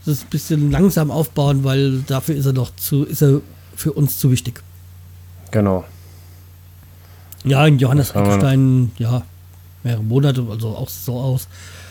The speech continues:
Speaker 1: Aber ist ja, hat ja jetzt bei uns in der ersten Mannschaft auch keine Rolle gespielt.
Speaker 2: Nee.
Speaker 1: Und, ähm, ja, okay, ja, Robert Bauer hatten wir ja schon.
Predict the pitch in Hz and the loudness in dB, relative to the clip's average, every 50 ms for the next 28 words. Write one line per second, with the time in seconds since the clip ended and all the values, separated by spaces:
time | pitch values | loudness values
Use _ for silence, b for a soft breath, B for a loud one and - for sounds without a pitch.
0 | B B B B B B B B B B B B B B B - - 127 147 165 | B B B B B B B B B B B B B B B -6 0 2 4 4
1 | 165 156 - - - 185 139 131 160 - - 165 147 143 139 131 - - 143 147 | 4 2 0 0 2 4 4 2 2 2 2 4 4 4 2 0 0 0 4 4
2 | 156 143 135 135 131 127 135 - 147 135 131 135 131 117 - 147 131 101 95 - | 6 6 4 2 0 0 -2 -2 0 0 0 0 0 -4 -6 -4 -4 -4 -4 -4
3 | - 117 120 107 110 120 127 117 107 - - 113 107 107 - B B B B B | -4 -4 -2 -2 -2 -2 -2 -4 -6 -6 -6 -8 -8 -8 -10 B B B B B
4 | B B B B - - - - - - - - - - - 98 98 92 85 - | B B B B -20 -20 -20 -20 -20 -20 -20 -20 -16 -8 -4 0 0 0 -2 -4
5 | - - - - - - - - - - - 147 135 123 117 123 120 120 - - | -10 -20 -20 -20 -20 -20 -20 -20 -16 -6 -2 0 0 2 0 0 -2 -6 -8 -12
6 | - 123 123 120 110 104 113 120 117 123 120 - - - - - - - 135 151 | -10 -8 -6 -6 -6 -6 -6 -6 -6 -6 -8 -12 -16 -20 -20 -14 -8 -4 -2 -2
7 | 165 160 - 180 147 135 139 127 120 139 139 143 139 139 143 151 135 120 - 151 | 0 2 2 4 4 4 2 0 0 0 0 0 -2 -2 -2 -2 -2 -2 0 0
8 | 143 131 - - 175 180 185 | 0 0 0 -2 -2 -2 -2